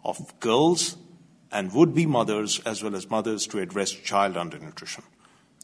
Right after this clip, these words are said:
The second take-home message is that simple interventions that address infant and young child feeding, promotion strategies to scale up exclusive breastfeeding, this is a life-saving intervention. What we are also saying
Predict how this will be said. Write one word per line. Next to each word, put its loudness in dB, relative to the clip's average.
The -8
second 0
take-home -6
message -4
is -4
that -4
simple 0
interventions -4
that -6
address -2
infant -6
and -4
young -2
child -2
feeding, -6
promotion 2
strategies 0
to -8
scale 0
up -6
exclusive 2
breastfeeding, -2
this 4
is 0
a 0
life-saving 0
intervention. -8
What -4
we 0
are 2
also 8
saying -2